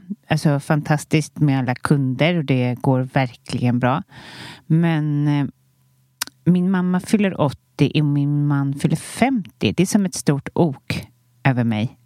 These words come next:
<laughs> Och jag kommer ingen vart med det heller, för att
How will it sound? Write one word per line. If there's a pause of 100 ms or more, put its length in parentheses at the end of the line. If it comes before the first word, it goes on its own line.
(500)
<laughs>
Och
jag
kommer
ingen
vart
med
det
heller,
för
att